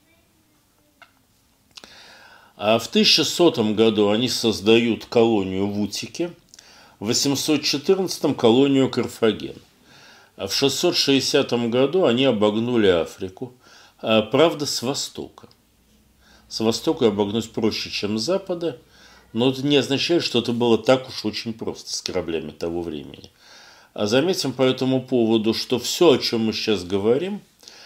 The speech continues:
через какое-то время начнут переоткрывать португальцы. Ну, через какое время? Примерно через, э, две тысячи шестьсот, две тысячи семьсот лет.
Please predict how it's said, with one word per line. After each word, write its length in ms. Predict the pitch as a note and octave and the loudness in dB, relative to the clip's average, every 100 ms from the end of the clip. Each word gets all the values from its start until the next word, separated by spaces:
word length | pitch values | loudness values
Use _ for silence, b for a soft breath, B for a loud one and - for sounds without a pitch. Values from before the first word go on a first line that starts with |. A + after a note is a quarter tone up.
| B B | B B
через 360 | - F3+ D3 - | 2 4 4 0
какое-то 760 | - C3 - C3+ G2+ F#2+ A2 | 0 0 2 2 2 0 0
время 480 | G#2+ C3+ G3+ G#3+ G3+ | 0 2 0 0 -4
начнут 600 | C3+ G#2 G2 - E3+ F#3+ | -2 -2 -2 -4 -4 -6
переоткрывать 1000 | - G#2+ G2 F#2 - - G2+ A2 D#3 - | 0 0 2 0 0 -4 -2 0 0 -2
португальцы. 840 | - A2+ B2 A2 E2 C2+ - - - _ b b b b - | -8 -8 -8 -6 -6 -8 -12 -16 -16 _ b b b b -8
Ну, 180 | D#3 D3+ | -4 -2
через 360 | - A2 G2+ | -2 -2 -4
какое 460 | - A#2 - E2+ D#2 | -2 -4 -4 -6 -6
время? 320 | D#2 D2+ D2+ | -8 -12 -14
Примерно 500 | - F#2 A2+ D#3+ D#3+ | -12 -8 -4 -4 -4
через, 720 | - - A#2+ B2 - - - | -6 -6 -6 -6 -10 -10 -10
э, 300 | F2+ F2+ F2 | -8 -6 -6
две 200 | E2+ F2+ | -8 -10
тысячи 540 | F2 C3+ B2+ - - E2+ | -8 -10 -8 -10 -10 -10
шестьсот, 480 | - F2 - A#2+ | -12 -16 -10 -8
две 100 | G2 | -8
тысячи 220 | E2 F#2+ - | -12 -12 -14
семьсот 480 | D#2+ E2 - F2 | -14 -14 -16 -14
лет. 280 | - - - | -14 -14 -18